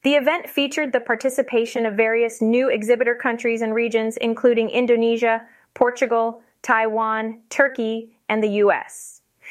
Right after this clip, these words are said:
In total, one thousand thirty-four businesses participated in the expo,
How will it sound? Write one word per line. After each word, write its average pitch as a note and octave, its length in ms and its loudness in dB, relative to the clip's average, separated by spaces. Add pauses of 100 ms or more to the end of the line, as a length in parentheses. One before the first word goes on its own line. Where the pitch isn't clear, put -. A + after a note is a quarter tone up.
(380)
In C#4+ 140 4
total, C#4+ 400 2
one C4+ 280 0
thousand C4 420 0
thirty-four B3 480 2
businesses A3 600 0
participated A3 720 0
in G3 120 0
the G3 100 -2
expo, F3+ 520 0